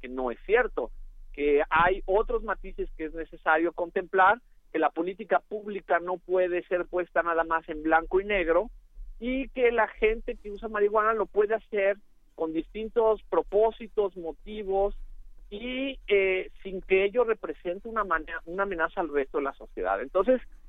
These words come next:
aquí lo que estamos viendo es más bien la normalización de algo que ya sucedía, que solamente veíamos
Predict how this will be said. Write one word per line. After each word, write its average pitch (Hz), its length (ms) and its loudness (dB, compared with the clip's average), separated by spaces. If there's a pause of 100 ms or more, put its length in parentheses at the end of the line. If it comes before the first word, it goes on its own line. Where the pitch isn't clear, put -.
(140)
aquí 196 220 0
lo 233 140 8
que 214 80 -2
estamos 214 260 2
viendo 202 180 2
es 196 100 -4
más 196 160 0
bien 196 200 -2
la 185 140 6
normalización 160 1160 -2
de 185 80 4
algo 175 240 2
que 120 180 -6
ya 165 180 2
sucedía, 214 640 0 (480)
que - 120 -2
solamente 208 680 4
veíamos 175 460 -2